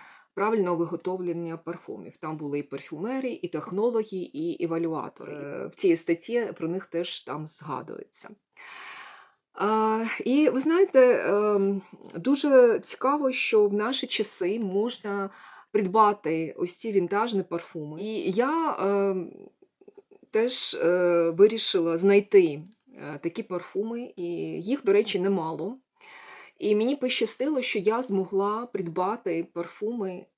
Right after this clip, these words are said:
е, під назвою «Тбіліське небо».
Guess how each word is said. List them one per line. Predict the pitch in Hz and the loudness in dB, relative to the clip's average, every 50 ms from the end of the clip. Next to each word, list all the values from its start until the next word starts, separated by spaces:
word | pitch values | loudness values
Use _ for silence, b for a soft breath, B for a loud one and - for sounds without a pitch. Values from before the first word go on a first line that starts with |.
| _ - | _ -16
е, | 160 156 156 156 165 160 160 | -14 -12 -12 -12 -12 -12 -6
під | - 175 175 | -4 -4 -2
назвою | 180 180 202 220 226 214 190 190 185 180 180 180 180 190 b b b b b b _ _ _ _ | -2 -2 -2 -2 -4 -2 0 0 0 0 -2 -2 -4 -6 b b b b b b _ _ _ _
«Тбіліське | 156 175 165 175 185 196 - - - 175 170 170 175 190 _ _ _ | -2 0 0 0 -4 -6 -10 -10 -6 -4 -4 -4 -6 -10 _ _ _
небо». | 175 175 165 151 139 - - - | -8 -6 -6 -6 -6 -8 -12 -14